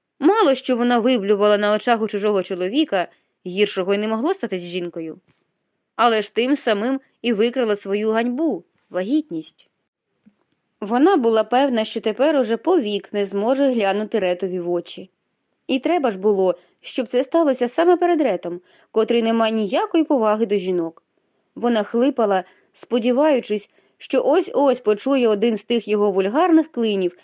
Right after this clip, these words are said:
якого ніколи йому не подарує. "Не будьте дурненькою", сказав він, "бо ви поводитесь, як дурненька дівчинка, коли плачете з сорому, їй бо.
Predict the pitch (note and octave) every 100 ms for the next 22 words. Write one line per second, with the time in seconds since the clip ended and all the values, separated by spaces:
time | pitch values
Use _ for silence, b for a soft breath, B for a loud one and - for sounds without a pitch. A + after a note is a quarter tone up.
0 | b G#3+ G#3+ G#3+ G#3 G3+ - D#4+ D#4+ B3
1 | G3+ G3 F#3+ G3 B3+ G#3 D#3+ - _ _
2 | _ _ _ _ _ _ _ _ _ _
3 | - A3 A#3+ G#3 F4 F4+ A3+ C4 B3+ G3+
4 | F3+ E3+ F3 D#3+ E3+ _ _ _ _ -
5 | F#3+ F3+ F3+ E3+ F3 E3 F3+ _ _ _
6 | _ _ _ _ G#3 C#4+ C4 C4+ C#4+ D4
7 | C4 C#4 B3 G#3 A3+ A3 C4+ D4+ D4 D4
8 | G#3+ - F#3 F3 E3+ b b - G#3+ G3+
9 | G3 G#3+ G#3 G#3 G3+ B3 G3+ F3+ F3 G3
10 | A#3+ F#3 E3